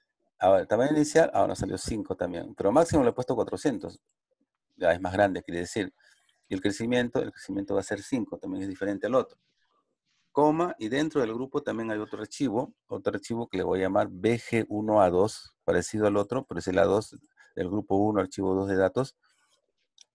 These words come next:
y que también tiene la misma ubicación, o sea, la misma ruta, ¿no? La ruta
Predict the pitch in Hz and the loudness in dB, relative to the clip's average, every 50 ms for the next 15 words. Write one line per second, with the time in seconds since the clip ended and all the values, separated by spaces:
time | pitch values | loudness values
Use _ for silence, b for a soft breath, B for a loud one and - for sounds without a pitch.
0 | _ _ - 107 - - 113 - - 95 95 98 110 131 135 - - - 120 123 | _ _ -18 -8 -6 -4 -2 0 0 0 2 2 2 2 2 2 0 0 2 2
1 | 123 123 139 151 151 - _ _ _ _ _ _ - - - - 95 95 104 110 | 4 4 4 2 0 -2 _ _ _ _ _ _ -20 -12 -8 -6 -4 -4 -4 -2
2 | 113 117 110 101 92 - - 90 - - 117 101 95 92 92 95 - - 95 95 | -2 0 0 0 0 0 0 -2 0 0 0 0 0 -2 -6 -10 -6 -4 -2 0
3 | 95 98 101 101 104 98 95 92 87 80 - 87 85 104 131 143 170 - _ _ | 0 0 -2 -2 -2 -2 -2 -2 -4 -4 -4 -6 -6 -4 -6 -8 -10 -16 _ _
4 | _ _ _ _ 98 92 90 90 107 107 - - 127 131 127 | _ _ _ _ -2 -2 -2 0 -2 -4 -4 -2 -2 -2 -2